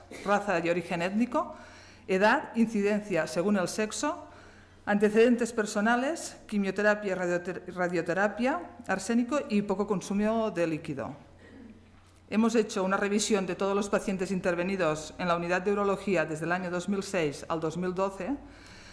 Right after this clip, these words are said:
para observar cuáles de estos factores de riesgo tienen relación con el cáncer de vejiga en la zona de les Terres de l'Ebre. Por tanto,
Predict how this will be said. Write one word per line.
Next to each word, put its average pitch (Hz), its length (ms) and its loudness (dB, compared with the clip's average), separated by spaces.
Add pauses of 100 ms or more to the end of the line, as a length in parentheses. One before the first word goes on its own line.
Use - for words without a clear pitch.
(140)
para 214 140 8
observar 208 720 4 (240)
cuáles 240 400 4
de 233 160 2
estos 240 260 -4
factores 220 400 0
de 214 80 2
riesgo 208 340 2
tienen 214 220 2
relación 208 540 2
con 233 120 2
el 202 120 0
cáncer 190 340 0
de 214 120 2
vejiga 175 560 -2
en 175 80 -6
la 165 80 0
zona 196 260 0
de 208 80 2
les 180 160 -4
Terres 180 260 0
de 165 100 0
l'Ebre. 131 320 -4 (1000)
Por 180 180 -2
tanto, 233 580 2